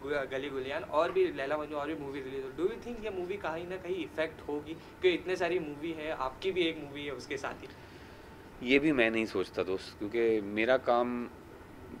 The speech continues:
Speaker 2: film बन-, बनाने तक होता है, उसके बाद फिल्म बेचना किसी और का काम है,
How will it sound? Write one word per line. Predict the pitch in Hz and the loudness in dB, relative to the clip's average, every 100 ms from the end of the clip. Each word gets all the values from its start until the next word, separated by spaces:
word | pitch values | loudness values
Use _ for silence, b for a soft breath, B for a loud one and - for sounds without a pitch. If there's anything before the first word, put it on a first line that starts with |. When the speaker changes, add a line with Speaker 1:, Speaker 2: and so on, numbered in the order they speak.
| - - | -10 -2
Speaker 2:
film | 113 117 | 0 2
बन-, | 104 98 71 73 | 0 0 -4 0
बनाने | 98 101 107 | 6 6 6
तक | 113 117 | 6 4
होता | 104 - 110 | 4 4 6
है, | 113 | 6
उसके | 98 - | 2 -4
बाद | 104 110 | 2 2
फिल्म | 104 - 107 | 2 0 -2
बेचना | 107 104 92 92 - 110 | -2 -2 0 0 2 0
किसी | 101 98 | 2 2
और | 92 87 | 2 2
का | 117 | 0
काम | 107 104 101 | 0 0 0
है, | 101 | -2